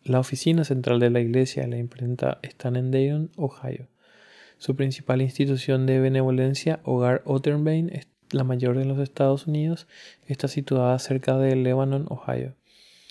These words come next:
Los miembros son conservadores en su atuendo, promesas o testimonios y resistentes a la fuerza. Después de varios años de discusión, hubo una división en mil ochocientos ochenta y nueve.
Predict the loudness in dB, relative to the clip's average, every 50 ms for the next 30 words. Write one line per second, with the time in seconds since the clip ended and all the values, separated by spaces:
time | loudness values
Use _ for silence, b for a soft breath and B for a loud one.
0 | B B B B _ _ 0 0 2 2 2 0 -2 -2 0 0 2 2 2 2
1 | 2 0 0 0 -2 -2 0 0 0 0 0 0 0 2 4 4 4 6 4 4
2 | 2 2 0 0 0 2 2 0 0 2 2 2 2 2 2 2 2 0 0 0
3 | 2 0 -2 -2 -4 -6 -8 -6 -6 -6 -6 -6 -6 -10 -10 -8 -4 -4 -2 0
4 | 0 0 0 -2 -4 -6 B B B B B B B B -2 2 4 4 4 4
5 | 0 -2 -4 -6 -4 -2 -2 -2 0 0 0 -2 -2 -2 -4 -4 -4 -6 -6 -6
6 | -6 -6 -6 -8 -10 -14 -16 -16 B B B B B B B B B B B B
7 | B B B B B B B -6 -6 -6 -2 0 2 2 2 2 0 0 0 0
8 | 0 -2 -2 -2 0 0 0 0 0 0 0 0 0 -2 -6 -6 -2 0 2 2
9 | 2 0 0 2 2 2 2 2 2 2 2 4 4 2 0 0 0 0 0 0
10 | 0 0 2 0 0 -2 -2 -6 -4 -2 -2 -2 0 -2 -6 -8 -8 -10 -6 -2
11 | -2 0 0 -2 -2 -4 -4 -4 -6 -8 -10 -12 -14